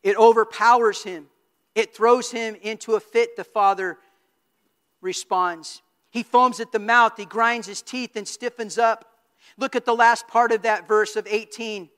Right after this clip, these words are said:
"So I spoke to your disciples," this being the Father of the Son. "I spoke to your disciples to see if they could throw it out, but they couldn't." W-, we've already mentioned that the disciples were given authority to cast out demons from Mark chapter six, right?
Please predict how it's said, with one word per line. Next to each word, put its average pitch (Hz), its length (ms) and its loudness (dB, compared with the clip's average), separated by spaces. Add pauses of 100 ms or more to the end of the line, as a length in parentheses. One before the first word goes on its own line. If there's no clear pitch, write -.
(520)
"So - 160 0
I 233 80 6
spoke 262 460 2
to 247 80 -12
your 226 180 -6
disciples," 220 580 -2
this 214 180 -8
being 233 220 -12
the 220 80 -6
Father 226 400 0
of 214 80 -4
the 208 80 -8
Son. 202 420 -8 (240)
"I 226 80 2
spoke 269 340 -2
to 262 100 -10
your 247 80 -8
disciples 233 540 -4
to 220 60 -14
see 254 220 -12
if 233 100 -12
they 240 120 2
could 233 200 -10
throw 240 280 4
it 233 60 0
out, 240 240 2
but - 120 -10
they 226 140 0
couldn't." 247 600 -16 (1160)
W-, 208 200 -10
we've 233 220 -2
already 254 380 8
mentioned 240 440 -8
that 208 120 -8
the 226 60 -16
disciples 233 600 -8
were 208 120 -2
given 247 340 -8
authority 254 560 -4
to 214 80 -4
cast 233 400 -6
out 233 260 0
demons 226 540 -14 (300)
from 214 180 -6
Mark 233 260 2
chapter 226 340 -4
six, 247 460 -8
right? 233 340 -2